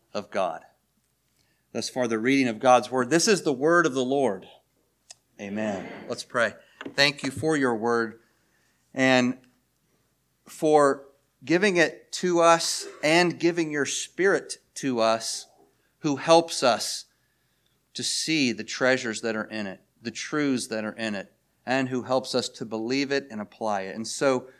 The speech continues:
Lord, do that work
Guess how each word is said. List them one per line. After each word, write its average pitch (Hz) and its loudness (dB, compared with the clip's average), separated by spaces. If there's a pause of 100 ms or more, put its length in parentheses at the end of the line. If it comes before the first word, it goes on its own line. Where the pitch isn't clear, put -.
(1080)
Lord, 135 4 (920)
do 143 0
that 139 2
work 123 -4